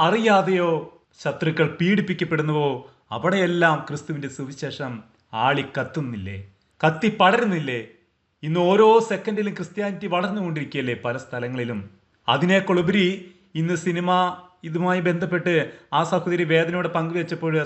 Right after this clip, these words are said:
സഹോദരി പറയാ, "ഇന്ന് എന്തുമാത്രം സിനിമയുടെ പേരിൽ, ആ, പ്രാർത്ഥനകൾ ഈ അന്തരീക്ഷത്തിൽ ഉയരുന്നുണ്ട്. സ്വർഗം അതിന്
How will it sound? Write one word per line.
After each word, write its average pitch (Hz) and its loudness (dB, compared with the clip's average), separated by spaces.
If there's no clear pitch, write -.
സഹോദരി 156 -6
പറയാ, 151 2
"ഇന്ന് 151 0
എന്തുമാത്രം 170 0
സിനിമയുടെ 151 -2
പേരിൽ, 160 0
ആ, 139 0
പ്രാർത്ഥനകൾ 175 2
ഈ 135 -8
അന്തരീക്ഷത്തിൽ 139 -10
ഉയരുന്നുണ്ട്. 123 0
സ്വർഗം 214 2
അതിന് 185 0